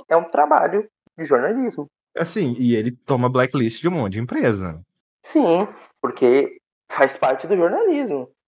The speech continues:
Speaker 1: Se o jornalista, ele, ele, principalmente investigativo, ele não irrita as pessoas, ele tá fazendo mal o trabalho dele.
Speaker 2: Assim, não olhe os comentários da, da matéria.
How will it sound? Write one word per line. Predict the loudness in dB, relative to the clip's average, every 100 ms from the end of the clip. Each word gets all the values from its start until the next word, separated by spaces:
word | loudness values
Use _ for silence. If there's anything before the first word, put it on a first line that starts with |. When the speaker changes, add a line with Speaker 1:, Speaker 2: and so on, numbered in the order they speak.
| -10
Speaker 1:
Se | -8 -4
o |
jornalista, | -2 0 0 -2 -8 -8 -6 -6 -4
ele, | -6 -4 -4
ele, | -4 -2 -2 -2 -4 -4 -2
principalmente | -2 2 2 2
investigativo, | 0 4 2 2 -2 -4 -4
ele | -2 0
não | 2 2
irrita | 0 -4 -6 -6
as | 0
pessoas, | 0 2 0
ele | 0
tá | -2
fazendo | -2 0 -2 -2
mal | -4
o |
trabalho | -2 0 0 0
dele. | -6 -6 -6 -14 _ _ -6
Speaker 2:
Assim, | -4 0 0 0 _ -6
não | 0 2 2
olhe | 2 2 2
os | -2
comentários | -4 -6 0 0 0
da, | -2 -2
da | -2
matéria. | 0 -2 0 0 -2